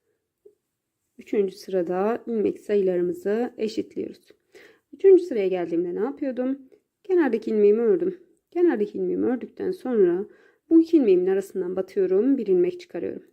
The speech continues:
Daha sonra ilk ilmeğin içine batıp bir ilmek daha çıkarıyorum. Bir taneden iki tane çıkartmış olduğum ilmek sayımı eşitliyorum bu sayede.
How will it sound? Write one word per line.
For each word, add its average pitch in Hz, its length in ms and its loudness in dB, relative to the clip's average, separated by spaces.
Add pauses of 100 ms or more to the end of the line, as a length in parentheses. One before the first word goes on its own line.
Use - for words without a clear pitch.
(480)
Daha 370 160 -2
sonra 202 560 2 (880)
ilk 311 240 -2
ilmeğin 185 300 -2
içine 190 260 -8
batıp 208 440 -6 (880)
bir 277 100 0
ilmek 190 320 -2
daha 196 180 -12
çıkarıyorum. - 500 -12 (360)
Bir 302 220 0
taneden 180 440 0
iki 277 140 -6
tane 185 240 -2
çıkartmış - 500 -12
olduğum 196 460 0
ilmek 196 320 -2
sayımı 202 520 0
eşitliyorum 185 580 -6
bu - 40 -8
sayede. 180 440 -10